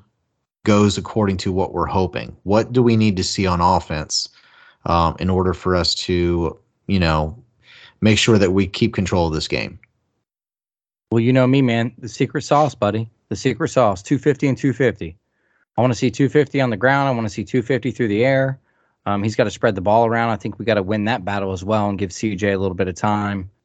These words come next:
Speaker 2: you know, to make good throws. To be honest, I put our receivers up against anybody, and that's just not the first string either. That's the first, the second, and the third string.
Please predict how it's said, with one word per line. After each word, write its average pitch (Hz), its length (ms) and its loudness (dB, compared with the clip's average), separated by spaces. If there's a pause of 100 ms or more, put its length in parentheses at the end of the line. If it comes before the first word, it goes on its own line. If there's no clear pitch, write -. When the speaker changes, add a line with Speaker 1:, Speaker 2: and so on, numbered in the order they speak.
Speaker 2:
you 107 80 -2
know, 92 120 -4
to 107 120 -4
make 98 160 -2
good 101 140 0
throws. 104 500 0 (340)
To - 100 -2
be 139 100 4
honest, 143 300 2
I 147 40 4
put 151 160 2
our 117 100 4
receivers 98 420 -4
up 92 100 -2
against 95 240 -8
anybody, 87 400 -6
and 90 100 -6
that's 127 200 0
just 117 180 -4
not 107 180 -2
the 101 80 -10
first 104 240 -4
string 90 220 -6
either. 90 220 -4
That's 110 180 -2
the - 80 -10
first, 107 260 -2
the 101 60 -14
second, 104 300 -4
and 101 160 -2
the 90 60 -8
third 87 260 -6
string. 82 280 -12